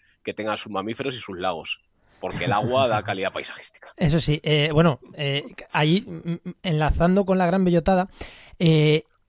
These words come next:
Speaker 2: seguimos
Speaker 1: Que
Speaker 2: con
Speaker 1: nos hemos
Speaker 2: la
Speaker 1: ido,
Speaker 2: No, no,
Speaker 1: que
Speaker 2: no,
Speaker 1: nos
Speaker 2: no,
Speaker 1: hemos
Speaker 2: no,
Speaker 1: ido
Speaker 2: no,
Speaker 1: por ahí.
Speaker 2: no, no, para nada. A mí no me parece que nos hayamos ido por una cosa. Seguimos pensando en arbolar, zonas arbolados, bellotada. Eh, la lástima es que el conocimiento científico, y hay crítica, no sé,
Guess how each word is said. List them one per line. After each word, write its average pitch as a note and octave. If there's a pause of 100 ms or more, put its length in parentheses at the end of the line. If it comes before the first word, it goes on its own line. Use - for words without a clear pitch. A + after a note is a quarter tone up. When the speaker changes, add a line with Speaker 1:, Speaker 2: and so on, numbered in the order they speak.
Speaker 2:
seguimos E3+
Speaker 1:
Que -
Speaker 2:
con E3+
Speaker 1:
nos -
hemos E3+
Speaker 2:
la D#3
Speaker 1:
ido, D#3+
Speaker 2:
No, G#3+
no, F4
Speaker 1:
que F4+
Speaker 2:
no, F4+
Speaker 1:
nos F4+
Speaker 2:
no, -
Speaker 1:
hemos -
Speaker 2:
no, G#3+
Speaker 1:
ido B3
Speaker 2:
no, -
Speaker 1:
por F#3+
ahí. E3
Speaker 2:
no, F4 (180)
no, G3
para E3+
nada. G3
A D#3+
mí F#3
no A3
me A#3+
parece A#3
que A3
nos F#3
hayamos G3
ido E3
por C3+
una D#3
cosa. F3+ (520)
Seguimos F3+ (240)
pensando E3+
en C#3+
arbolar, C#3+
zonas C#3+
arbolados, C#3+
bellotada. C3+
Eh, D3 (120)
la D3+
lástima F#3+
es -
que D#3+
el C3+
conocimiento C#3+
científico, F#3 (160)
y D3
hay C#3
crítica, D3+
no C3+
sé, C3+